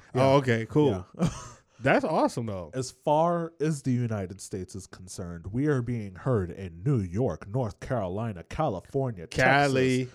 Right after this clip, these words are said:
Speaker 2: Texas,
Speaker 1: Texas.
Speaker 2: Virginia, Pennsylvania, Illinois, Ohio, Connecticut, New Jersey, Vermont, Maine, Florida, Georgia, Mississippi, Louisiana, Massachusetts, Utah, Missouri, and Michigan.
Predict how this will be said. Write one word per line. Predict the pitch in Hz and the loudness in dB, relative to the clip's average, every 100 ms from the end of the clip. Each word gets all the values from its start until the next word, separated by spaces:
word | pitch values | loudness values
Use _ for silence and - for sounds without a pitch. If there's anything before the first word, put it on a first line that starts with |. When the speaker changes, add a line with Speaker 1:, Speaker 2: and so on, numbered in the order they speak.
| _ | _
Speaker 2:
Texas, | - | 6
Speaker 1:
Texas. | 127 143 - 143 | 6 6 4 4
Speaker 2:
Virginia, | 175 135 95 85 - _ _ _ - | 4 2 -4 -6 -12 _ _ _ 4
Pennsylvania, | 190 196 147 120 107 160 156 107 - | 4 2 -2 0 0 -2 -2 -4 0
Illinois, | 170 156 107 107 147 123 120 | 4 4 2 0 2 2 0
Ohio, | 110 110 156 156 123 104 | -2 -2 0 2 0 -2
Connecticut, | - 127 165 117 - 92 | -6 -2 0 -2 -6 -10
New | 98 117 | -6 -4
Jersey, | 113 143 139 104 | 4 4 4 0
Vermont, | 95 95 92 120 147 - _ - | -6 -8 -6 -4 -4 -6 _ -18
Maine, | 98 151 151 104 92 | -8 -6 -4 -8 -14
Florida, | - 156 156 135 104 95 | -6 2 4 2 0 -6
Georgia, | 101 147 147 107 | -2 0 0 -2
Mississippi, | 120 170 - - - 175 139 | -4 -4 -6 -4 -2 0 -2
Louisiana, | 107 113 131 175 127 143 147 135 107 - - _ | -2 0 0 0 0 -2 -2 -2 -6 -10 -20 _
Massachusetts, | 101 143 185 151 - - 180 - 127 101 | -8 -6 -4 -4 -2 0 0 0 -6 -4
Utah, | 135 170 - 143 127 | -2 -2 0 -2 -2
Missouri, | 113 107 135 151 147 143 147 _ _ - | -6 -2 2 2 2 -2 -6 _ _ -8
and | 117 113 110 - - 92 | -4 -4 -6 -12 -10 -10
Michigan. | 95 - 76 55 69 | -10 -12 -14 -16 -20